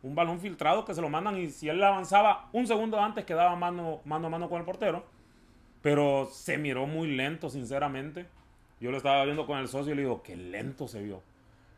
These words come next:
Pero es un jugador que dentro del área es muy...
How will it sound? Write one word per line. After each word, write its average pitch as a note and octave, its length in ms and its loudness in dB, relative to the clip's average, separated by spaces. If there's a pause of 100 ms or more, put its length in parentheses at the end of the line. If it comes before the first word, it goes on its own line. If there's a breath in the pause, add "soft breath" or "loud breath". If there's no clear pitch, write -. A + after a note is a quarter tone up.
(260 soft breath)
Pero D3 220 6
es C3+ 60 6 (100)
un E3 60 2
jugador D#3 400 4
que F3+ 160 4
dentro D3+ 320 0
del C3+ 120 2
área D#3 460 4 (100)
es B2 180 -6
muy... C#3 840 2